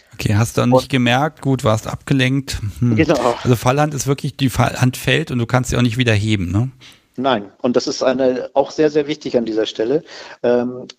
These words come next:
Speaker 2: eine Nervenverletzung ist heutzutage nicht heilbar. Entweder schafft der Körper das alleine oder das war's. Da gibt's keine O P, keine Tabletten, gar nichts. Also entweder kommt er zurück oder du hast Pech gehabt. Und deswegen sei auch noch mal kurz erwähnt, diese Nerven fangen oben im Nacken an.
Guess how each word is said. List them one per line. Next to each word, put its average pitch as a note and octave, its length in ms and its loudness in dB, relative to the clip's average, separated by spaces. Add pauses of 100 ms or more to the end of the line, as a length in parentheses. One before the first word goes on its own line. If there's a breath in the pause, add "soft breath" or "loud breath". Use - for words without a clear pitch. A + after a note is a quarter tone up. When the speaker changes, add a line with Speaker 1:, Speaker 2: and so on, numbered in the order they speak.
Speaker 2:
eine B2+ 240 0
Nervenverletzung C#3+ 1400 -2
ist - 320 -8
heutzutage A#2+ 640 0
nicht - 260 -6
heilbar. A2 520 0
Entweder C3 340 0
schafft - 240 -6
der B2 80 2
Körper B2 260 0
das A#2 300 -2
alleine B2 640 0
oder B2+ 160 2
das A2+ 240 -4
war's. G2+ 240 2
Da G#2+ 80 -6
gibt's A2+ 160 -10
keine A#2+ 220 0
O B2+ 100 -2
P, C#3+ 240 0
keine B2 240 -4
Tabletten, A2+ 460 -2
gar G#2 180 2
nichts. - 300 -16 (800)
Also A2+ 140 0
entweder C3 200 2
kommt - 240 -2
er C3+ 80 2
zurück C#3+ 460 0
oder D3 120 0
du C3+ 60 2
hast - 140 -8
Pech - 200 -4
gehabt. F2+ 440 -12 (420 loud breath)
Und A2+ 160 2
deswegen C#3 260 2
sei C3 160 2
auch C#3 80 -2
noch D3+ 120 0
mal D#3 100 0
kurz E3 300 -2
erwähnt, C#3+ 500 -2 (380 loud breath)
diese B2+ 180 4
Nerven D3+ 480 0
fangen D3 400 -2
oben D#3+ 400 0
im C#3 160 -4
Nacken C3+ 340 -2
an. F#2 320 0